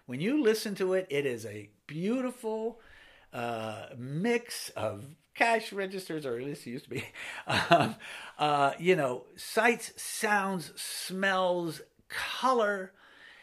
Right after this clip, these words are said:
You might suddenly look down aisle three and you see a guy with a mohawk hairdo walk by. You never would have seen that guy. You might see a woman struggling with her two-year-old and have some empathy for her. You know, it, you got nothing better to do.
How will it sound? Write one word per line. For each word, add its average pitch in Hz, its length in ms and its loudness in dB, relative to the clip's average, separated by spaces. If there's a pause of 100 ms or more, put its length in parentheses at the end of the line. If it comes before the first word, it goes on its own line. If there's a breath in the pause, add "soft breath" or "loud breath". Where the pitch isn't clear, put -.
(180 loud breath)
You 175 260 0
might 190 320 2
suddenly 180 280 2
look 185 280 0
down 160 280 0
aisle 151 300 2
three 220 560 2
and 165 120 0
you 165 140 2
see 196 220 -2
a 151 80 2
guy 160 260 2
with 151 180 2
a 127 60 -6
mohawk 160 580 -2
hairdo 175 460 -2
walk 160 300 0
by. 160 140 2
You 151 200 2
never 160 400 6
would 151 140 6
have 156 120 2
seen 147 280 -4
that 143 200 -2
guy. 139 380 -2 (420 loud breath)
You 151 140 0
might 175 260 2
see 175 160 0
a 170 100 6
woman 170 320 0
struggling 165 540 0
with 160 160 2
her 170 80 0
two-year-old 160 800 4
and 160 300 -2
have 165 260 0
some 160 160 -6
empathy 160 400 -2
for 156 260 -2
her. 151 420 2 (520 loud breath)
You 190 140 4
know, 175 280 6
it, 190 160 -2
you 214 120 -4
got 269 180 4
nothing 262 280 0
better 226 220 6
to 185 60 4
do. 165 300 2